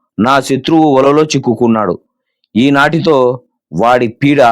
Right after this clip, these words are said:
అనుకున్నాడు. అదే సమయంలో చంద్రకుడు అనే గుడ్లగూవ హాయిగా విహరిస్తున్న ఎలుకను చూసి అక్కడికి వచ్చి చంద్రునికి చూసి ఫలితుని గుండె గుబేలుమంది.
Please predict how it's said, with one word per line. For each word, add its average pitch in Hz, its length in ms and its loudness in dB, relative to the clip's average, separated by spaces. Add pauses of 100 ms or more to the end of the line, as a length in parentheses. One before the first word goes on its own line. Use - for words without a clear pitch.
(640)
అనుకున్నాడు. 98 500 -2 (580)
అదే 117 220 0
సమయంలో 120 720 0 (340)
చంద్రకుడు 156 680 0
అనే 117 400 -2 (320)
గుడ్లగూవ 131 460 2
హాయిగా 120 600 0
విహరిస్తున్న 110 640 -2
ఎలుకను 101 420 -2 (100)
చూసి 117 380 -2 (480)
అక్కడికి 123 380 -2
వచ్చి 123 440 -2 (520)
చంద్రునికి 135 760 0 (580)
చూసి 131 440 0 (340)
ఫలితుని 127 500 -2 (160)
గుండె 113 380 0 (180)
గుబేలుమంది. 107 680 -2